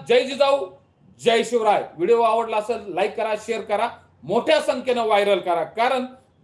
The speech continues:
जाऊ द्या प्रत्येक माणसापर्यंत, पुणेकरांपर्यंत की तो सावध झाला पाहिजे. एकाला जरी आपल्या व्हिडिओमध्ये मुळं जर मदत झाली, एखादा जरी आपल्यामुळं सतर्क झाला,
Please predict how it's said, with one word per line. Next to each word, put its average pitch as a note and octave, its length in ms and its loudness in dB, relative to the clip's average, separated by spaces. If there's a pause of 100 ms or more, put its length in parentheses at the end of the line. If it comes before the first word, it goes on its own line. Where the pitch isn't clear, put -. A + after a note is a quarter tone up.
(140)
जाऊ C#4 200 4
द्या C#4+ 120 4
प्रत्येक B3 540 -2 (420)
माणसापर्यंत, B3+ 760 0
पुणेकरांपर्यंत A#3 1040 -2
की A3 260 -8
तो A#3 120 -2
सावध G#3+ 420 -2
झाला G3 240 0
पाहिजे. F#3 380 0 (320)
एकाला A#3 560 0
जरी G#3+ 320 -2
आपल्या G3 360 0
व्हिडिओमध्ये A3+ 540 -2 (520)
मुळं A#3+ 300 4
जर D4 180 -2
मदत B3 340 -2
झाली, F#3 320 -4 (240)
एखादा C4 460 0
जरी C4 240 0
आपल्यामुळं A#3+ 500 0
सतर्क A#3 440 -4
झाला, F3+ 360 0